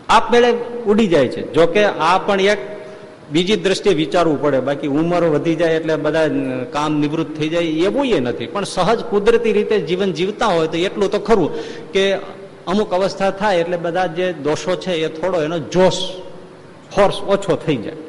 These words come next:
અને સમજદાર હોય ને વૈરાગ્ય હોય ને ભક્તિ હોય તો સદાને માટે વિલીન થઈ જાય. પણ વય જતા, અવસ્થા થતા કામ વિકારો જતા રહે છે, શિથિલ થઈ જાય છે.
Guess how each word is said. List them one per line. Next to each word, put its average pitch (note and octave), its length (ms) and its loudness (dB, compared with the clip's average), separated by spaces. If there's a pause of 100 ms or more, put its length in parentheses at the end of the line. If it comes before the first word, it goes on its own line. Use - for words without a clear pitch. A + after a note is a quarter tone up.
(640)
અને E3+ 160 0
સમજદાર F#3 600 2
હોય C3 220 2
ને A#2 100 -4
વૈરાગ્ય C#3 520 0
હોય A#2 80 0
ને A2 60 -6
ભક્તિ D3 360 -2
હોય A#2 220 2
તો - 420 -10
સદાને D3 280 -2
માટે A2 240 -4
વિલીન C#3 300 0
થઈ F#2+ 160 -10
જાય. - 240 -16 (1900)
પણ E3 260 2 (1600)
વય G3 280 6
જતા, D#3+ 400 2
અવસ્થા D3 600 0
થતા C#3 400 -2
કામ D3 380 -4
વિકારો D3+ 720 -2
જતા C3+ 280 0
રહે B2 240 -2
છે, A#2+ 320 -6
શિથિલ D#3 240 -2
થઈ B2+ 200 -4
જાય A2 220 -2
છે. A#2 440 -6